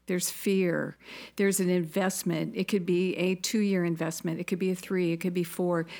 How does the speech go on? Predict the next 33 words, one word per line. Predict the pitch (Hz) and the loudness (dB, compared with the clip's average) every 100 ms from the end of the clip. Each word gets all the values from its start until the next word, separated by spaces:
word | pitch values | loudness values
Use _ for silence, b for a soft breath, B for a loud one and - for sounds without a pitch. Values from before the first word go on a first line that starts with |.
| B | B
You've | - 254 | 0 0
put | - 302 | 2 2
a | 233 | 2
lot | 170 160 180 | 2 2 0
of | 180 | -2
life | 170 165 165 165 - | 0 0 2 -2 -6
into | - 180 175 - 175 | -4 0 0 -2 -2
your | 175 | 0
rel-, | 170 170 170 | 0 0 -2
this | 185 196 185 - | -2 0 0 0
relationship, | 175 165 185 190 170 - 156 - - B B B B | 0 2 0 0 0 -2 -4 -8 -16 B B B B
but | 196 190 | -2 2
you're | 196 | 0
finally | 170 - 185 208 220 208 | -2 0 4 4 4 2
realizing | 180 190 196 185 175 175 175 175 | 2 2 2 2 0 0 0 0
that | 175 180 175 - B B B B B _ | 0 0 0 -8 B B B B B _
it's | 196 202 | 0 0
probably | - - 202 214 214 220 | -2 -2 2 2 4 4
not | 220 202 | 4 2
going | 180 196 220 | 2 4 6
anywhere, | 226 180 160 160 156 | 6 4 2 0 0
and | - 185 | 2 4
you're | 196 190 | 4 4
afraid | 180 - 170 185 | 2 0 2 2
of | 190 | 2
losing | 190 202 220 233 | 2 2 4 4
him. | 170 165 160 | 2 0 0
You're | 165 160 | 0 -2
afraid | 165 170 165 180 | -2 0 2 2
of | 180 | 0
being | 185 190 185 | 2 4 4
alone. | 185 175 185 214 190 160 | 2 2 2 2 2 -2
What | - 180 208 | 0 0 0